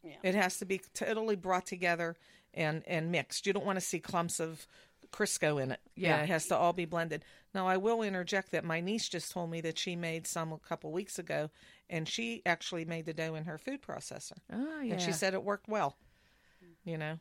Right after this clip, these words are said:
Speaker 2: I would never do that 'cause I do things the hard way.
Speaker 3: Um, you know what? I like
Speaker 1: Well,
Speaker 3: to feel it. I can't not feel it.
Speaker 1: well,
Speaker 3: It drives
Speaker 1: you
Speaker 3: me
Speaker 1: work
Speaker 3: crazy.
Speaker 1: that Crisco into your flour.
Speaker 3: Right, and
Speaker 1: Yeah.
Speaker 3: it also
Speaker 1: Add a
Speaker 3: gets
Speaker 1: little bit
Speaker 3: out
Speaker 1: of water, yeah, and you just,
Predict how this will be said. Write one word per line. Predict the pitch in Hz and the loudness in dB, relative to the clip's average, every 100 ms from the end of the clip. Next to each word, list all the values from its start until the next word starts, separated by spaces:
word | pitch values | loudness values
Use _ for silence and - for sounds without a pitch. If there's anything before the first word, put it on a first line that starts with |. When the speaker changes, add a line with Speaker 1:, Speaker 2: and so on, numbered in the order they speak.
| - | -2
Speaker 2:
I | 185 | 2
would | 180 170 | 2 0
never | 165 160 | -4 -6
do | 151 160 | -6 -6
that | 160 147 | -6 -8
'cause | 156 151 | -8 -8
I | 156 | -6
do | 156 | -8
things | 156 156 - | -8 -10 -8
the | 143 | -8
hard | 151 151 | -6 -8
way. | 175 - - | -12 -16 -8
Speaker 3:
Um, | 185 190 277 - - | -6 -2 -2 -2 2
you | 233 | 8
know | 247 | 10
what? | 233 | 10
I | 240 | 10
like | 254 254 | 8 4
Speaker 1:
Well, | 208 | 0
Speaker 3:
to | |
feel | - 208 202 165 | 0 4 6 4
it. | - - | 2 -6
I | |
can't | 196 247 233 196 | -4 -4 -2 2
not | 196 | 0
feel | - 175 175 | 0 -2 2
it. | 160 | 4
Speaker 1:
well, | 247 | 2
Speaker 3:
It | - | 4
drives | 180 185 | 4 4
Speaker 1:
you | 233 | 2
Speaker 3:
me | 214 | 2
Speaker 1:
work | 226 | 6
Speaker 3:
crazy. | 269 170 220 | 6 6 2
Speaker 1:
that | 202 | 2
Crisco | - 226 - 202 185 | 0 -4 -2 -2 -2
into | 196 185 | -4 -4
your | 185 | -6
flour. | 175 - - 156 185 | -6 -6 -6 -4 4
Speaker 3:
Right, | 185 175 | 6 8
and | 180 | 6
Speaker 1:
Yeah. | 185 | 10
Speaker 3:
it | |
also | 240 202 | 12 12
Speaker 1:
Add | 214 | 8
a | 208 | 6
Speaker 3:
gets | |
Speaker 1:
little | 214 208 | 4 6
bit | 190 | 6
Speaker 3:
out | |
Speaker 1:
of | 196 | 6
water, | 202 196 190 190 190 | 6 6 6 4 0
yeah, | 190 185 | 0 0
and | 170 196 | -2 -4
you | 202 | -4
just, | 208 - - | -4 -4 -8